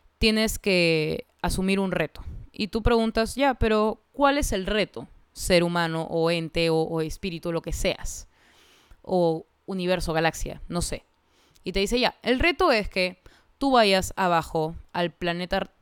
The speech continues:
al planeta Tierra y, pues, tomes la forma de un humano, por ejemplo, y que básicamente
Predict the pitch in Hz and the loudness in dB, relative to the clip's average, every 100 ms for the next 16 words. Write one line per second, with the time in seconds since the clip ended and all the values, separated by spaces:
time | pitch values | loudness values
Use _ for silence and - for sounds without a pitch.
0 | _ 185 180 170 175 175 180 180 170 160 | _ -4 -2 -2 -4 -4 -6 -4 -4 -2
1 | 170 - - 240 233 240 226 _ - 208 | -4 -6 -2 0 2 0 -4 _ 0 0
2 | - 220 214 214 175 160 151 - 170 180 | 0 -2 -2 0 2 2 0 0 0 0
3 | 165 143 143 156 180 226 185 233 - _ | -2 -4 -6 -6 -2 0 0 -4 -10 _
4 | 170 170 175 151 180 - _ _ - _ | -6 -4 -4 -4 -8 -10 _ _ -20 _
5 | _ _ - 240 240 233 233 247 294 339 | _ _ -2 0 0 -2 0 0 0 -2
6 | 294 311 302 311 320 | 0 0 0 0 0